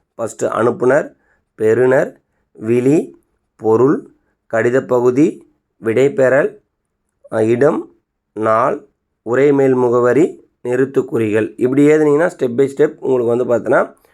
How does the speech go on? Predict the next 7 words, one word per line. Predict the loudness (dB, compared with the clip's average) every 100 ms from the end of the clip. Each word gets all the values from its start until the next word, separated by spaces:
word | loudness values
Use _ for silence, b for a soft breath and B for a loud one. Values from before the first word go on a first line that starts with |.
| b b -8
ஆ, | -2 0 2 2 0 -2
கடிதத்துக்கு, | -2 -2 0 -2 -2 -4 -4 -6 _ _ -6
ஆ, | -2 0 -2
மார்க், | -2 -2 -2 -4 -6
ஃபுல் | -2
மார்க்ஸ் | 0 -2 -6
வாங்கலாம். | -16 -8 -4 -2 -4